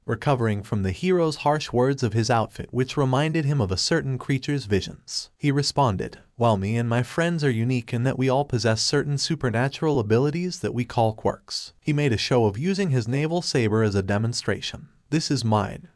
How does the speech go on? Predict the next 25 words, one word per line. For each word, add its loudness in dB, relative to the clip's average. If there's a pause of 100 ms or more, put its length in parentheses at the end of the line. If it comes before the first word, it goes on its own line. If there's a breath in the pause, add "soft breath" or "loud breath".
(120)
I 0
can -2
shoot 0
out 2
beams 0
from 0
my 2
navel." -4
Sweet -2
Mask 0
rubbed 2
his 2
chin 0
and 0
thought, -2 (140)
"They 2
probably 2
hope 0
to -6
cultivate 0
their 0
powers, -2
but -2
for 0
what? -6